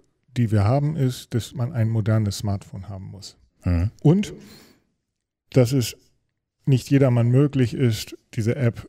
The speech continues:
Speaker 1: runterzuladen, weil er zum Beispiel ein englisches oder ein belgisches oder ein anderes europäisches, äh, App Store,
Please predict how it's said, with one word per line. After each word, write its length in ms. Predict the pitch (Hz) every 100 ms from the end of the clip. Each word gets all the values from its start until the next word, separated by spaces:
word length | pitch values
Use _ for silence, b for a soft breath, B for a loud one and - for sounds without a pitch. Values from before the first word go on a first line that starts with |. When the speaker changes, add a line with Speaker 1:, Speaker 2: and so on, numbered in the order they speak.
| -
Speaker 1:
runterzuladen, 960 | 120 143 139 - 120 107 131 147 139
weil 160 | 113 123
er 100 | 123
zum 180 | - 98
Beispiel 600 | 110 113 - 117 120 165
ein 540 | 117 113 113 113 113 -
englisches 640 | - 139 120 101 98 - -
oder 280 | - 113 113
ein 420 | 117 113 113 117 -
belgisches 640 | 143 117 98 98 - -
oder 380 | 113 110 110 -
ein 280 | 110 107 110 _ _ _ _ _
anderes 420 | 147 156 135 117 -
europäisches, 1000 | 117 113 - 123 117 95 110 95 - - -
äh, 240 | 104 98 104 - - - 156
App 360 | 131 - - - -
Store, 440 | 104 - 117 98